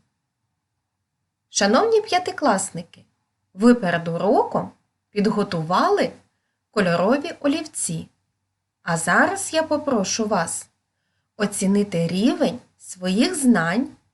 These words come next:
та ступінь складності тестових завдань. Якщо тест для вас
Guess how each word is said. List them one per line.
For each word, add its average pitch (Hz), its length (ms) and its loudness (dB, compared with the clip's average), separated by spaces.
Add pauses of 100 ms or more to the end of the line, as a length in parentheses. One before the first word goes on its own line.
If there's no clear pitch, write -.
(200)
та 180 120 -6
ступінь 240 580 -2
складності 190 920 -4 (380)
тестових 247 560 2
завдань. 233 600 0 (2000)
Якщо 247 480 4
тест 196 340 2
для 196 220 2
вас 185 380 -4